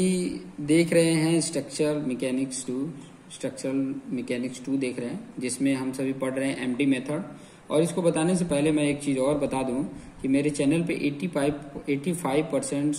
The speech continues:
लोग ऐसे हैं जो video को सिर्फ watch करते हैं, subscribe नहीं करते हैं, और फोर्टीन परसेंट ही हैं, ये fourteen to fifteen percent ही हैं जो subscribe करके और video को देख रहे हैं। तो मेरा सबसे request है कि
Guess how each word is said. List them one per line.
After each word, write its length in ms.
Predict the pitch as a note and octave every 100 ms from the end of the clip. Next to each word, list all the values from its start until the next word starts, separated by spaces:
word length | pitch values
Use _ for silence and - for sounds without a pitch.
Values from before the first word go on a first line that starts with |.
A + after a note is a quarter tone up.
| - A#2+
लोग 260 | B2+ C3
ऐसे 280 | A#2+ A#2 C#3+
हैं 280 | A#2+ C3 F3+ - - - -
जो 260 | C#3 D#3+ E3
video 400 | C3+ C3+ D3+ D3+
को 440 | D#3 D#3 E3 E3
सिर्फ 220 | D#3+ E3 C3+
watch 300 | A#2+ C#3 -
करते 260 | C#3 C#3
हैं, 80 | D3+
subscribe 540 | C#3 B2 - A#2+ A#2 A2+
नहीं 120 | A2
करते 260 | A2 - G#2+
हैं, 240 | G#2+ - - - - - -
और 120 | C3 C#3+
फोर्टीन 360 | F3 E3+ G3
परसेंट 400 | F3+ D3+ F#3 E3+
ही 140 | F#3 D3
हैं, 240 | B2+ B2
ये 160 | A#2+ C3+ - D#3+ D3+ -
fourteen 280 | E3 D#3+ F#3+
to 100 | F#3+
fifteen 320 | E3+ C#3 D#3+ D3
percent 360 | C3+ D#3 D3
ही 140 | D#3 C#3
हैं 220 | C3 C#3
जो 160 | C#3+ C#3+
subscribe 480 | B2+ - C#3 D#3 E3
करके 280 | D#3 E3+ F3
और 160 | D#3
video 280 | C#3+ C#3 D3+
को 120 | D3
देख 200 | C3 B2+
रहे 120 | C3+
हैं। 100 | F#3+
तो 160 | G3 F#3+
मेरा 440 | D3+ D3+ D#3+ F3 E3+
सबसे 300 | F3 E3 F#3
request 400 | D#3+ E3+ D#3 F3
है 100 | F3
कि 300 | F#3 F3+